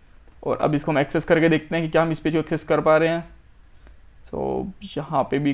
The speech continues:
देख सकते हैं हम डायरेक्टली, और यहाँ पे लिखेंगे हम यूज़र, क्या, सॉरी, इसको हमें स्टोर देने की ज़रूरत है क्योंकि स्टोर के ऊपर हमने पेज को एक्सेस कर लिया है। तो हमारे पास तीन फील्ड आ रही हैं। अब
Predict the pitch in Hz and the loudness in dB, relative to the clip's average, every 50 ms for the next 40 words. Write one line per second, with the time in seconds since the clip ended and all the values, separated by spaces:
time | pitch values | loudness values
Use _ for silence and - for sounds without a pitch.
0 | - - 151 139 - - 135 - 147 143 143 135 131 135 135 - 139 147 185 - | -2 -4 -6 -6 -6 -8 -8 -6 -4 -4 -2 -2 -2 -2 -4 -4 -4 -6 -6 -6
1 | - - - - - - - - - - - _ - - - - - - - - | -10 -18 -20 -20 -20 -20 -20 -20 -20 -20 -20 _ -20 -20 -20 -20 -20 -20 -20 -20
2 | - - - - - - - - - - - - - 151 143 185 - 139 135 135 | -20 -20 -20 -20 -20 -20 -16 -16 -14 -14 -14 -14 -10 -8 -8 -4 -4 -4 -4 -4
3 | - - 143 139 147 160 160 175 180 180 - - - - - - - - - - | -6 -6 -6 -4 -4 -2 -2 -4 -4 -6 -8 -14 -20 -20 -20 -20 -20 -20 -20 -20
4 | - - - - - - - - - - - - - - - - - - - - | -20 -20 -20 -20 -20 -20 -20 -20 -20 -20 -20 -20 -20 -20 -20 -20 -20 -20 -20 -20
5 | - - - - - - 160 143 147 151 165 165 165 170 190 - - - - - | -20 -20 -20 -20 -8 -4 -2 -2 0 2 4 6 6 6 4 0 -10 -20 -20 -20
6 | - - - - _ - - - - - - - - - - - - - - - | -20 -20 -20 -20 _ -20 -20 -20 -20 -20 -20 -20 -20 -20 -20 -20 -20 -16 -12 -8
7 | 87 71 67 71 71 67 62 - - - - - - - - - - - 147 139 | -4 -4 -2 -2 -2 -4 -6 -8 -12 -16 -20 -20 -20 -20 -20 -20 -10 -6 -4 -4
8 | 139 - - 143 - - 147 151 156 151 - - 160 165 170 165 165 165 165 165 | -4 -4 -6 -6 -4 -4 -2 -2 -4 -4 0 2 4 4 6 4 4 2 2 2
9 | 160 156 156 156 156 160 175 165 165 156 147 - 165 - - 165 156 156 160 156 | 2 4 4 2 2 2 0 0 0 -2 -6 -8 -10 -6 -2 0 0 0 0 -2
10 | 151 151 147 147 151 151 147 151 147 151 151 151 - 147 - - 151 135 139 127 | 0 0 0 0 -2 -2 -2 -2 -2 -2 -4 -4 -4 -8 -6 -6 -6 -4 -4 -4
11 | 113 120 - - - - - - - - - 165 165 160 156 165 165 160 - - | -4 -6 -8 -10 -16 -20 -20 -20 -20 -10 -2 2 4 4 4 4 2 2 2 0
12 | 160 160 151 - 156 156 160 156 160 160 170 170 170 175 175 - - - - - | 0 0 2 2 4 6 6 6 6 4 2 0 -2 -4 -6 -12 -20 -20 -20 -8
13 | - - 180 175 | 2 4 4 6